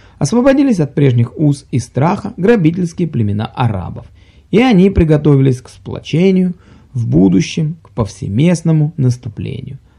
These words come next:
Отныне период культурного развития Иерусалима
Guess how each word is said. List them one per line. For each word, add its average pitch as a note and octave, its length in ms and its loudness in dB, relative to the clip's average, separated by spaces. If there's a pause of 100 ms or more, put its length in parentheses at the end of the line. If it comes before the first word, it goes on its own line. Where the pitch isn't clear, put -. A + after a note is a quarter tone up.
(120)
Отныне B2 480 2
период A2+ 400 0
культурного G#2+ 720 -2
развития G2 460 -10
Иерусалима B3 600 -2